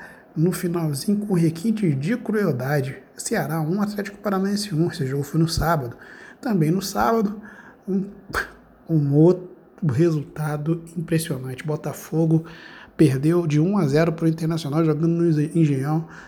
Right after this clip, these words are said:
Gatito Fernandes tava pegando tudo, mas em uma falha clamorosa, aí Paulo Guerreiro conseguiu fazer um a zero pro, pro Inter e colocou o Botafogo numa situação complicada, né? Acabou o Vasco salvando ele, mas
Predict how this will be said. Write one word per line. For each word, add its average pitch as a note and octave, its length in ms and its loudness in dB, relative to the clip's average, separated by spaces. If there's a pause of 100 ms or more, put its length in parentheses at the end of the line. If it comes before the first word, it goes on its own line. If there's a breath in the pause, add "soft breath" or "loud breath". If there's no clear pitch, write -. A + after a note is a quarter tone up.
(140 loud breath)
Gatito F3+ 360 -4
Fernandes G#3 280 0
tava A#3 180 -4
pegando A3 320 -2
tudo, A3 340 0 (960)
mas F#3 280 6
em G3+ 80 0
uma G#3 240 -2
falha F3+ 400 -4 (200)
clamorosa, F3+ 1080 0 (720)
aí E3 80 -8
Paulo E3+ 440 2
Guerreiro D3 380 2
conseguiu D#3+ 380 0
fazer D#3+ 240 -2
um E3 100 2
a D3+ 80 4
zero D#3 180 2
pro, D3 300 0
pro - 260 -2
Inter E3+ 380 0 (680 loud breath)
e D#3 80 2
colocou F3 540 6
o F3+ 40 -2
Botafogo F3 640 -2
numa F#3+ 140 0
situação G3+ 400 -6
complicada, G#3+ 580 -2
né? E3+ 120 2
Acabou E3 380 2
o F3+ 40 4
Vasco F3 260 2
salvando D3+ 560 4
ele, F3+ 240 2
mas G3+ 240 0